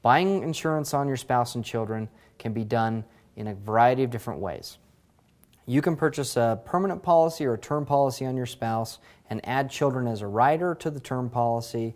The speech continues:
or you can purchase a permanent policy at a very low cost on each children. This is something that I often meet with clients, and it's overlooked on whether or not they buy in life insurance on their spouse and children, and I highly recommend that you do this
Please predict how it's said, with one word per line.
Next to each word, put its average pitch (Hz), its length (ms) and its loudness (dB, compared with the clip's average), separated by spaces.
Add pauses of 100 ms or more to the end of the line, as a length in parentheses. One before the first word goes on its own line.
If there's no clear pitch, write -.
(280)
or 175 240 4
you 160 100 0
can 135 140 -4
purchase 131 480 -2 (160)
a 117 80 -2
permanent 180 480 -2
policy 117 540 2
at 98 80 -4
a 95 40 -8
very 107 280 0
low 170 180 0
cost 127 520 0 (280)
on 120 300 2
each 123 320 -6
children. - 400 -6 (480)
This 123 180 -6
is 131 80 -6
something 139 380 -4
that 127 180 -2 (300)
I 117 100 0
often 147 340 2
meet 147 140 -2
with 147 140 -8
clients, 127 420 -2
and 113 100 -6
it's 101 200 -12
overlooked 143 500 2
on 120 100 -2
whether 120 240 2
or 117 60 -2
not 113 220 -4
they 113 100 -2
buy 107 420 2 (240)
in 113 220 -6
life 113 240 0
insurance 107 480 -8
on 107 140 -4
their 101 100 -6
spouse 98 420 -4
and 95 120 -10
children, 104 400 -6 (260)
and 104 80 -6
I 113 60 -4
highly 151 420 2
recommend 123 520 0
that - 60 -14
you 113 120 -6
do 113 200 -2
this 110 300 -4